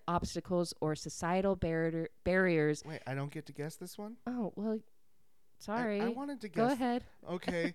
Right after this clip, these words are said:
Speaker 1: <laughs>
Speaker 2: So the
Speaker 1: Forbidden
Speaker 2: forbidden one,
Speaker 1: Love.
Speaker 2: it's when there's
Speaker 1: <laughs>
Speaker 2: a significant obstacle in someone's way to, yeah, forbidden love.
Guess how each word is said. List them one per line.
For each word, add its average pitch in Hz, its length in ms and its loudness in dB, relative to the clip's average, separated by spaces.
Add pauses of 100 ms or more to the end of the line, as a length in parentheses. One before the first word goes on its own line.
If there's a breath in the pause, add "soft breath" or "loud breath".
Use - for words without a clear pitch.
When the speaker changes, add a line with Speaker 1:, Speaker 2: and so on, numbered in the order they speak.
(120)
Speaker 1:
<laughs> - 120 -20
Speaker 2:
So - 160 4
the 214 60 12
Speaker 1:
Forbidden 262 340 10
Speaker 2:
forbidden - 0 -
one, 220 100 12
Speaker 1:
Love. 151 280 12
Speaker 2:
it's 165 240 6
when 180 200 4
there's 175 200 8
Speaker 1:
<laughs> - 0 -
Speaker 2:
a 170 140 8
significant 165 680 0
obstacle 160 840 2
in 156 120 -2
someone's 160 520 4
way 156 480 4 (400 loud breath)
to, 147 260 -4 (380)
yeah, 160 220 2
forbidden 170 440 -4
love. 127 240 -2